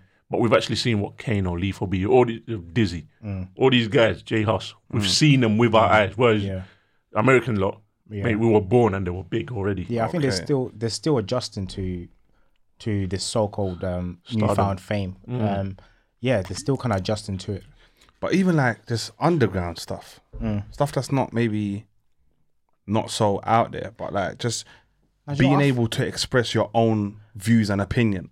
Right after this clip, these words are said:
Speaker 3: on someone's music
Speaker 1: Mm.
Speaker 3: without coming across like a hater
Speaker 2: Mm.
Speaker 3: or without coming across like, "Oh, you just don't like my man."
Speaker 1: Mm.
Speaker 2: Mm.
Speaker 3: Do you know what I'm saying?
Speaker 1: Yeah. I remember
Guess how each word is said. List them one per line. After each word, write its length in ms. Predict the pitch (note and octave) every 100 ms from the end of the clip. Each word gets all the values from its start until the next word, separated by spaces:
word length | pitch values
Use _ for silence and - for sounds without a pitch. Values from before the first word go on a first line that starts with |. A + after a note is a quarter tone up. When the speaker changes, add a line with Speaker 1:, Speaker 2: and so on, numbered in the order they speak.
| -
Speaker 3:
on 220 | A2+ G2+
someone's 360 | - B2 A2 G#2
music 380 | A#2 G2+ -
Speaker 1:
Mm. 180 | - D3
Speaker 3:
without 320 | G#2+ G#2+ A#2+ -
coming 240 | B2 A2+
across 340 | A2 - A#2
like 160 | G2+ G2
a 60 | G2+
hater 360 | A2+ A2+ - - _ -
Speaker 2:
Mm. 120 | G2+
Speaker 3:
or 80 | G#2
without 220 | G#2+ A2
coming 200 | - G#2+
across 320 | G2+ A#2 -
like, 200 | G#2 F#2+ -
"Oh, 300 | G2 F2+ - _ _ _ _ _ _
you 100 | F#2+
just 180 | G2 F#2
don't 200 | A2+ G#2+
like 220 | A2 G#2
my 180 | F#2 F#2
man." 220 | F2 - -
Speaker 1:
Mm. 80 | D#3+
Speaker 2:
Mm. 40 |
Speaker 3:
Do 60 | A#2+
you 60 |
know 320 | G2+ G2 F#2 F#2
what 100 | G#2
I'm 80 | C3+
saying? 260 | F3 D3 - -
Speaker 1:
Yeah. 400 | - A2+ G2+ G2+ - _ _ _
I 40 |
remember 400 | A2+ C3 B2+ A#2+